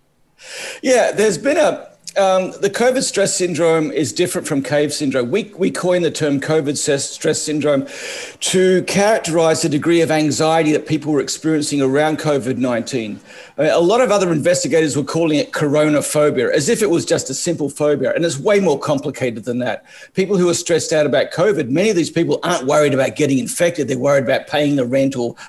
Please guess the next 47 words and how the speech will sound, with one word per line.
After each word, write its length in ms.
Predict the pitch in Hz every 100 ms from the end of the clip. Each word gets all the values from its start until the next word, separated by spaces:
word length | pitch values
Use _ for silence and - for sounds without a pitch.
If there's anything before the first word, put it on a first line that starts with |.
| -
buying 300 | 143 135 131
food 320 | - 147 143
or 100 | 131
losing 380 | 135 151 139 139
their 140 | 131
jobs 360 | 113 139 127 -
and 100 | 135
so 220 | 147 147
forth. 320 | 151 143 135 - - - - -
And 120 | -
so, 240 | - 208 185 - - _ -
um, 280 | 175 165 - - - _ _ _ _ _ _ _
in 140 | 202
our 160 | 196 160
research, 440 | 160 294 - 175
we 100 | 165
found 280 | 165 196 190
this 140 | 165 -
syndrome 460 | 220 208 175 160 139
of 240 | 143 139
all 100 | 175
these 180 | 180 160
things 200 | 190 175
that 80 | 139
hung 280 | 139 175 165
together, 440 | 127 110 170 117
the 100 | 110
fear 540 | - - 170 165 170 151
and 160 | 127
the, 140 | 127 123
the, 680 | 120 135 131 127 107 127
um, 260 | 123 120 123
the 80 | -
socioeconomic 1000 | - 143 - 131 135 135 123 139 135 -
worries 520 | 127 139 139 143 -
and 120 | 127
so 200 | - 139
forth. 300 | 139 135 127 - - -
But 340 | - 196 190 175
we 140 | 202
think 220 | 202 240
of 100 | 220
it 160 | 175 165
as 180 | 180 170
an 120 | 165
adjustment 680 | 147 107 151 143 - 143 131
disorder. 600 | 131 - 143 131 113